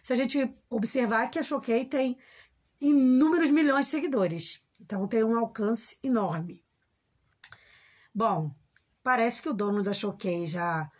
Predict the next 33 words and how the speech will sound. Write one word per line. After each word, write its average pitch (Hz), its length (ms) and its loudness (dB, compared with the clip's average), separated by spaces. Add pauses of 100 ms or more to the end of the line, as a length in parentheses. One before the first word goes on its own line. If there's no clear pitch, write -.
(180)
apagou 175 440 -4
o 190 80 -4
perfil 240 320 -4
pessoal 226 400 -4
dele, 254 360 2
não 226 120 2
sei 220 160 -2
se 208 200 -4
bloqueou 196 400 -2
o 190 40 -6
perfil 202 260 -6
da, 180 220 -4 (320)
da 190 80 -8
Choquei, 277 440 -4
não 508 100 -6
sei 214 220 -4
como 190 200 -2
tá 185 280 -2
a 185 40 -4
situação 190 460 -6
agora, 233 420 -2 (320)
mas 202 140 -6
sei 220 140 -2
que - 120 -16
isso - 160 -6
tá 208 140 -6
dando 185 240 -2
um 214 100 -4
bafafá, 240 560 -4
porque 302 160 -8
tá 240 140 -2
envolvendo 202 460 -2
política, 240 1120 -2